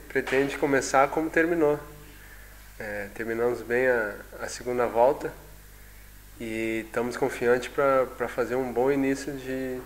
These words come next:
de campeonato, mas ainda temos esses jogos, é,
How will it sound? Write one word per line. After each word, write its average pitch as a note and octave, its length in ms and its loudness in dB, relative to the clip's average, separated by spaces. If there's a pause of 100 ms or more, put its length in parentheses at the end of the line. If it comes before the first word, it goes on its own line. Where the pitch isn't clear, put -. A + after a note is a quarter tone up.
(760)
de - 80 -10
campeonato, B2+ 640 4
mas A2 460 0
ainda A#2+ 260 4
temos B2+ 480 2 (320)
esses A#2 300 -6
jogos, A#2 560 4 (920)
é, G2+ 460 -4